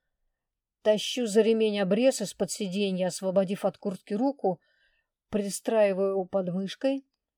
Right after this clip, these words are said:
переламываю, вкладываю в стволы латунные патроны. Тихо.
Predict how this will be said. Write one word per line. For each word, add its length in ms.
переламываю, 800
вкладываю 640
в 80
стволы 460
латунные 540
патроны. 640
Тихо. 500